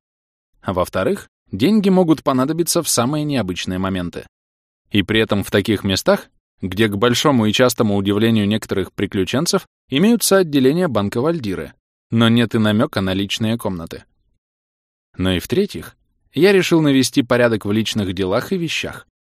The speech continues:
ибо хаос порождает хаос. Проклятье!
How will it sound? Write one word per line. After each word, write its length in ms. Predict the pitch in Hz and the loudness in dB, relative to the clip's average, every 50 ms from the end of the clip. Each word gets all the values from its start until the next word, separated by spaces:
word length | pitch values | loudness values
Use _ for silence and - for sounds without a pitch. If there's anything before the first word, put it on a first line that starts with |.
| _ _ _ _ _ | _ _ _ _ _
ибо 300 | - 101 92 98 92 90 | -2 0 2 2 2 0
хаос 460 | 85 - 92 87 87 95 160 165 - | 0 -2 -2 0 0 0 -2 -4 -4
порождает 540 | - - 143 113 104 90 85 82 85 87 - | -6 -4 -2 -2 -2 -2 -4 -4 -6 -6 -8
хаос. 480 | - - 90 78 67 - - - - - _ _ _ _ _ _ _ _ _ _ _ _ _ | -8 -8 -8 -8 -8 -8 -8 -10 -10 -10 _ _ _ _ _ _ _ _ _ _ _ _ _
Проклятье! 760 | - - 85 - - - 92 85 87 85 82 - 80 78 | -6 -6 -6 -8 -10 -8 -8 -6 -6 -8 -10 -12 -14 -14